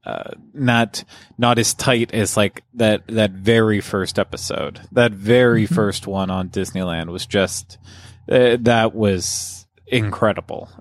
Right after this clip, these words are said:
Speaker 1: And <laughs> I'll, I'll rewatch that from time to time just, just for the start of the story. But overall, I mean, yeah, it's, it's an awesome documentary.
Speaker 2: It is. It's fantastic. And I, I know I plan to rewatch it again.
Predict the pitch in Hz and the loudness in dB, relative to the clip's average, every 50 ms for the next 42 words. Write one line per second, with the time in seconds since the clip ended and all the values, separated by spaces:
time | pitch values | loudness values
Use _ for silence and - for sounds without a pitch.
0 | _ - 104 101 101 95 95 101 - 110 98 92 151 143 - - - 135 120 110 | _ -2 0 2 2 2 0 0 0 0 2 2 2 2 0 0 2 2 2 2
1 | 110 117 113 110 107 107 104 101 - - - - 92 90 82 - - 110 107 110 | 2 2 2 4 4 4 4 2 0 -4 -2 0 0 0 0 -2 -2 -4 -2 -2
2 | - - 135 127 110 107 95 - - 98 90 90 92 95 92 - 98 95 - - | 0 2 2 2 2 0 -4 -2 -2 -2 -2 -2 -4 -6 -4 -2 -2 -2 -2 -4
3 | - - - - - - - - - 120 107 - - 113 104 98 92 - - 107 | -10 -14 -18 -18 -18 -18 -18 -2 0 2 2 4 4 4 4 4 2 2 2 2
4 | 98 98 95 92 92 90 - - - 95 92 98 101 101 - 107 104 - - 139 | 2 2 0 -2 -2 -4 -2 -2 0 2 2 2 2 2 4 2 2 4 4 4
5 | 147 139 139 110 107 104 98 95 87 82 85 95 92 95 92 90 87 92 - - | 4 4 4 4 6 6 4 4 4 4 2 0 0 0 -4 -4 -6 -8 -12 -14
6 | - 113 120 110 90 80 85 101 104 - - - - - - - - - - _ | -4 0 0 2 2 2 2 0 0 0 -2 -8 -8 -8 -10 -18 -18 -20 -20 _
7 | - - 131 - - 107 98 - - 101 98 90 - - 78 71 - 69 65 - | 0 0 2 2 2 0 0 0 0 0 2 2 0 -4 -6 -6 -4 -4 -4 -4
8 | - - 85 80 69 73 92 95 - - - - - - - - - - 143 143 | -8 -10 -10 -8 -8 -8 -8 -10 -10 -14 -18 -18 -18 -20 -20 -20 0 2 4 4
9 | 135 110 104 92 - - - - - - 135 117 107 - - 110 95 98 98 - | 6 4 4 2 0 -6 -6 -6 -4 0 0 0 0 0 -2 -2 -2 -2 -2 -4
10 | - - 101 - - - - - 120 120 117 113 - 117 120 117 - - 123 110 | -2 -2 -2 -2 -4 -8 -2 0 2 2 2 2 2 2 2 2 0 0 0 2
11 | 110 135 135 131 131 - - 127 127 123 123 - - 131 117 113 104 101 98 101 | 2 2 2 0 0 0 2 0 0 0 -4 -4 -2 0 0 0 -2 -2 -2 0
12 | 104 101 92 92 95 98 98 - - - 110 92 95 90 - 101 98 92 90 85 | 0 0 -2 -2 -2 -2 -2 -2 -2 -2 -2 -2 -2 -4 -2 -2 -2 0 -2 -4
13 | 101 - | -6 -10